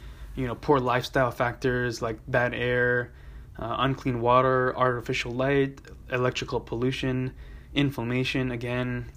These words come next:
lack of exercise. All these things are contributing to this poor mitochondrial status. And we know if we don't have mitochondria, we can't live, and, uh, 'cause,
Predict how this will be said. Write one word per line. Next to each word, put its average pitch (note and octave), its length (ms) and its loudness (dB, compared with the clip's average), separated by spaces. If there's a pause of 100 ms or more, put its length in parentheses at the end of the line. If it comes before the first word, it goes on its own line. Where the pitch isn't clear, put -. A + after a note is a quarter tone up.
lack A#2+ 260 2
of A#2+ 120 -2
exercise. B2 760 0 (320)
All C#3+ 200 4
these E3 200 0
things C3+ 360 0
are A#2 180 -4
contributing C3 520 0
to - 140 -14
this A#2 160 -6
poor C3 340 2
mitochondrial A#2+ 600 -2
status. B2+ 500 -2 (460)
And A#2+ 120 -2
we C3 80 4
know C3 220 4
if B2 200 -2
we C#3+ 60 2
don't C#3+ 120 2
have C3 140 0
mitochondria, A#2 760 0
we A2+ 100 -2
can't A#2 300 -4
live, A#2 300 -6 (180)
and, A2+ 360 -8
uh, A2+ 240 -4 (300)
'cause, A#2+ 180 -6